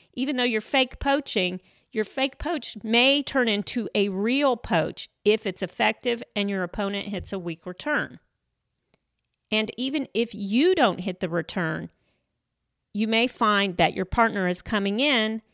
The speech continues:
because of a weak return. Any weak return that results from your fake poach, you need to be ready for and take advantage of it.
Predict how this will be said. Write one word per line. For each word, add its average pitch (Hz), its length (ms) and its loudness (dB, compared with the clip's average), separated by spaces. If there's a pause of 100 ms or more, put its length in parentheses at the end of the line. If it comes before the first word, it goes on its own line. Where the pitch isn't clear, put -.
(220)
because 214 400 2
of 202 100 0
a 185 60 4
weak 170 300 0
return. 185 520 -2 (500)
Any 262 240 2
weak 240 320 -2
return 208 460 0
that 180 180 0
results 214 460 0
from 185 240 -2
your 175 120 -2
fake - 280 -2
poach, - 540 -2
you 185 160 -4
need 202 180 -2
to 214 60 -2
be 175 160 -2
ready 175 320 0
for 165 500 -2
and 175 140 -6
take 180 180 -4
advantage 160 540 -2
of - 160 -2
it. - 160 -10